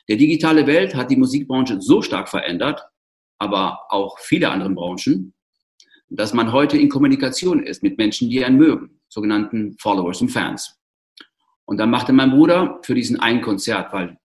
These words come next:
wir haben gedacht, okay, Dortmund, Westfalenhalle war immer für die Kellys so ein Hotspot. Er machte mit dem Smartphone ein kurzes, sag ich mal, Posting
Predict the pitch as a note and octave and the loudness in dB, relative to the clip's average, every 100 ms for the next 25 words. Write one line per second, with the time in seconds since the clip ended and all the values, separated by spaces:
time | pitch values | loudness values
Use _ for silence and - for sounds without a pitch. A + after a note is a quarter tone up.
0 | _ F#2+ G2+ G#2 G#2 G#2+ - G#2+ G2+ G2+ | _ -6 -4 -2 -4 -6 -8 -8 -6 -4
1 | G2+ - B2+ G2 - F#2 G#2 A#2+ A2+ G#2+ | -4 -2 -4 -6 -6 -4 -4 -4 -4 -4
2 | G#2+ B2+ B2+ C3 C3+ C#3+ A2 G#2 G2 C#3 | -4 -4 -2 -2 0 0 0 -4 -4 -6
3 | - E2+ - - _ _ _ _ _ _ | -4 -6 -8 -12 _ _ _ _ _ _
4 | _ _ _ _ _ _ - B2+ D#3+ D3+ | _ _ _ _ _ _ 0 2 2 2
5 | D#3+ D3 C3 C3 B2+ A#2+ A2 - - - | 2 2 2 0 0 -2 -4 -8 -14 -8
6 | A#2 B2+ C#3 C#3+ C3 C3+ - G#2 G2+ B2 | -2 -2 -2 -2 2 0 0 -4 -4 -6
7 | - A#2 G#2+ G#2 G2+ G#2 F#2+ F#2 - _ | -6 -8 -8 -8 -6 -6 -6 -8 -14 _
8 | _ C#3 C#3+ - D#3 E3 - | _ 0 0 4 4 4 0